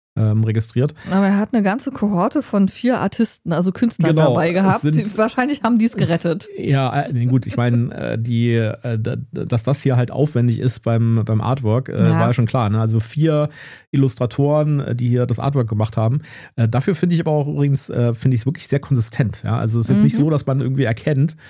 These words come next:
Speaker 1: dass das von vier verschiedenen Leuten gemacht wurde oder dass bestimmte Karten von anderen Leuten gemacht wurden.
Speaker 2: Das stimmt allerdings.
Speaker 1: Ja, das passt alles schon. Und wie gesagt, ich finde den Style total super. Was sagt denn die Community sonst so?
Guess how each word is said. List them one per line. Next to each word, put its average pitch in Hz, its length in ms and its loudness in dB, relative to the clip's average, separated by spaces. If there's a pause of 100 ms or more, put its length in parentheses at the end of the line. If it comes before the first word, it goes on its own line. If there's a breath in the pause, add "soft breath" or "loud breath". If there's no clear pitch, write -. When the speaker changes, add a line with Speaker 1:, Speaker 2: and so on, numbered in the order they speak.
(340 loud breath)
Speaker 1:
dass 120 160 0
das 120 160 -4
von 123 120 0
vier 135 200 2
verschiedenen 127 400 0
Leuten 147 240 0
gemacht 110 320 0
wurde 113 140 2
oder 120 80 0
dass 113 100 0
bestimmte 135 280 0
Karten 135 300 0
von 117 120 0
anderen 139 220 2
Leuten 110 220 0
gemacht 101 320 -4
wurden. 110 160 0
Speaker 2:
Das 208 140 2
stimmt 185 240 0
allerdings. 170 400 -2
Speaker 1:
Ja, 127 160 0
das 123 240 -4
passt - 280 -6
alles 113 200 -2
schon. 151 260 -2
Und 120 140 -2
wie 127 80 0
gesagt, 135 220 -2
ich - 40 -16
finde 131 240 -2
den 120 120 2
Style 127 420 0
total 120 420 -2
super. 107 360 0 (680 loud breath)
Was 127 60 2
sagt 175 140 -6
denn 185 100 0
die 170 60 2
Community 156 400 0
sonst 143 260 -4
so? - 160 -12